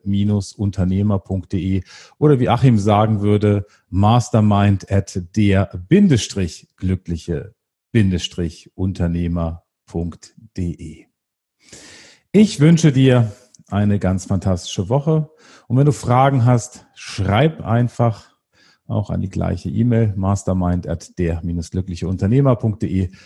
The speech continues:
Und wir beantworten jede Frage. Ich bin natürlich neugierig, vor welcher Herausforderung du stehst. Lass es dir gut gehen, bleib entspannt und ich freue mich auf dich in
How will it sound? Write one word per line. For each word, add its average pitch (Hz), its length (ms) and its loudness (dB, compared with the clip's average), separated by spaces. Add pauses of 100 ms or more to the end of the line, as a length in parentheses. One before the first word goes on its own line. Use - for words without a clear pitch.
(240)
Und 90 200 -6
wir 92 120 -2
beantworten 92 680 -2
jede 98 320 -2
Frage. 92 680 -2
Ich - 40 -20
bin 104 120 -2
natürlich 92 420 -4
neugierig, 98 440 0
vor 92 140 -2
welcher 92 280 0
Herausforderung 90 720 -2
du 156 140 0
stehst. - 760 -2
Lass 127 320 4
es 180 160 0
dir 147 160 4
gut 131 300 0
gehen, 123 400 2 (240)
bleib 101 500 4
entspannt 104 960 0 (320)
und 92 260 -6
ich 85 200 -12
freue 92 340 0
mich 90 560 -4
auf 87 240 -10
dich - 580 -10 (100)
in 90 360 -4